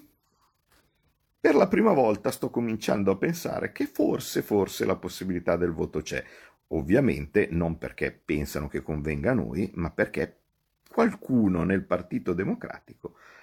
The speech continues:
sta cominciando a pensare che convenga a lui. Vedremo,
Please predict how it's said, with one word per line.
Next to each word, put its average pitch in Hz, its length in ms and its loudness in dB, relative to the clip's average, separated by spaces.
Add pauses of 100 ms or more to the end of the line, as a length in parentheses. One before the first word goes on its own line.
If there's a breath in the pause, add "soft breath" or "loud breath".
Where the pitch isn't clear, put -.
sta - 220 -4
cominciando - 480 -2
a - 40 -2
pensare - 440 -4
che - 160 -14
convenga 76 680 -2
a 107 160 2
lui. 73 440 -2 (2500 soft breath)
Vedremo, 98 640 0